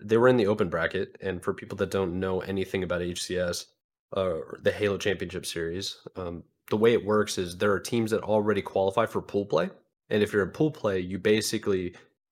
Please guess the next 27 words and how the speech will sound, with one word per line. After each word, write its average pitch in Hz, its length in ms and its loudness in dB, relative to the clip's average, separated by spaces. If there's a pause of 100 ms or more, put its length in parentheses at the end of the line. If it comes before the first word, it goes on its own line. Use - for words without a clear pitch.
play 117 180 8
amongst 104 300 4
the - 60 -14
people 101 320 -2
in 104 180 -4
your 92 140 -2
group 98 360 -4 (360)
for 98 180 -2
who 107 220 -2
gets 101 240 -2
seeded 98 400 -2
in 95 160 -8
the 90 80 -2
championship 104 600 2
bracket 87 420 -4
that 85 120 -4
takes 90 220 -6
place, 92 580 -4 (1000)
uh, 95 200 0
Sunday, 87 560 -2 (280)
I - 60 -8
believe. - 360 -14 (640)
Maybe 151 260 -2
Saturday 107 380 4
night, 90 260 0
but - 100 -12
Sunday, 80 400 -6